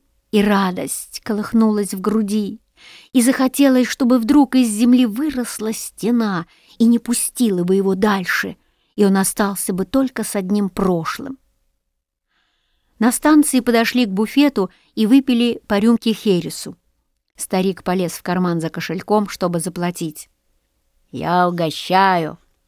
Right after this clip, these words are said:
сказал Анисим. Старик в умилении похлопал его по плечу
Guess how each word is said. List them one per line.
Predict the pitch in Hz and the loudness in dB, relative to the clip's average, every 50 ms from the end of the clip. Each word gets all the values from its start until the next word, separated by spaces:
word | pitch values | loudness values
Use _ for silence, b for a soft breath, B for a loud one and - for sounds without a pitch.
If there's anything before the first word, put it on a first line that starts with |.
| _ _ | _ _
сказал | - - - 175 165 156 165 156 151 | -14 -8 -4 -2 -2 0 0 -2 0
Анисим. | 151 156 160 156 156 147 - - - - - - _ _ _ _ _ _ _ _ _ _ _ _ _ _ _ _ _ _ _ _ _ | 0 0 0 0 -2 -4 -6 -8 -10 -12 -14 -16 _ _ _ _ _ _ _ _ _ _ _ _ _ _ _ _ _ _ _ _ _
Старик | - - - - 214 214 226 233 233 - | -14 -8 -2 0 2 2 4 2 2 0
в | 220 | 2
умилении | 226 220 220 220 214 233 233 233 220 220 220 | 4 4 4 4 4 4 4 4 4 4 2
похлопал | 208 - 214 202 - - 233 233 226 - - 202 | 2 0 -2 -2 0 2 2 2 2 2 0 -2
его | 202 202 202 190 208 208 | 0 0 0 0 0 0
по | 208 196 185 | 0 -2 -4
плечу | 180 196 190 180 - - - 240 233 220 | -4 -4 -4 -4 -4 0 2 2 2 2